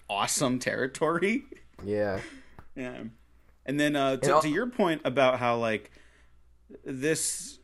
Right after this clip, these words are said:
Speaker 1: season finale hits a little harder than Empire, maybe because of how close things were to working out,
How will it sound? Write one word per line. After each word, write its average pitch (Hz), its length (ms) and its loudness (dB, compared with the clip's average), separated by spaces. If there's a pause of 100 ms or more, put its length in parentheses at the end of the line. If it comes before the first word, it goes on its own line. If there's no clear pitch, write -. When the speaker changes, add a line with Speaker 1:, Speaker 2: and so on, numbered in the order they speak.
Speaker 1:
season 151 440 -2
finale 127 480 0
hits 135 180 2
a 135 40 -2
little 123 220 2
harder 117 300 2
than 110 140 0
Empire, 139 420 4
maybe 117 260 0
because 131 580 2
of 131 80 -8
how 135 160 4
close 131 360 0
things 147 240 0
were 143 140 2
to 143 80 0
working 147 380 -2
out, 175 260 -8